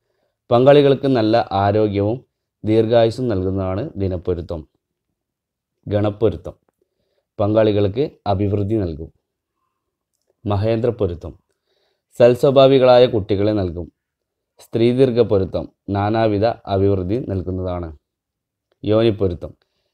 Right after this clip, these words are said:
ലൈംഗിക ബന്ധത്തിലുള്ള താല്പര്യത്തെ സൂചിപ്പിക്കുന്നു. രാശിപ്പൊരുത്തം കുടുംബജീവിതത്തിലെ അഭിവൃദ്ധിയെ സൂചിപ്പിക്കുന്നു. പിന്നെയുള്ളത് രാശാധിപ പൊരുത്തമാണ്. ദാമ്പത്യ ജീവിതത്തിൽ കൂടുതൽ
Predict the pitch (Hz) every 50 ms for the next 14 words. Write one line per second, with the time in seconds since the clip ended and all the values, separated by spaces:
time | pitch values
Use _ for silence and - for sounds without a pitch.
0 | _ - 107 107 113 120 123 123 135 135 139 135 131 117 104 98 98 101 95 95
1 | 95 98 107 - - _ _ _ - - 101 98 98 101 101 104 95 98 92 -
2 | 120 151 - _ - 98 95 90 82 82 92 82 92 90 90 78 78 76 _ _
3 | _ _ _ _ _ _ _ _ _ _ _ _ _ _ _ _ - 104 104 107
4 | 107 104 143 131 120 - 120 107 98 - 95 95 104 131 - _ _ _ _ _
5 | _ _ _ _ - 113 110 123 117 123 127 123 120 117 113 110 101 - 101 95
6 | 101 110 123 - - _ - 104 101 104 113 113 107 95 87 95 101 120 151 156
7 | _ _ _ _ _ _ _ - 95 92 90 87 82 87 80 90 85 85 82 78
8 | _ _ _ _ _ _ _ _ - 107 113 120 123 117 95 92 92 95 117 185
9 | - _ _ _ _ _ _ _ - 98 107 107 107 110 104 - 131 123 120 123
10 | 123 127 127 123 - 98 90 85 - - 78 82 90 82 78 80 80 _ _ _
11 | _ _ _ _ _ _ _ _ _ _ _ _ - 95 98 101 101 107 107 113
12 | 107 107 107 104 104 95 104 110 107 - 95 98 95 92 98 101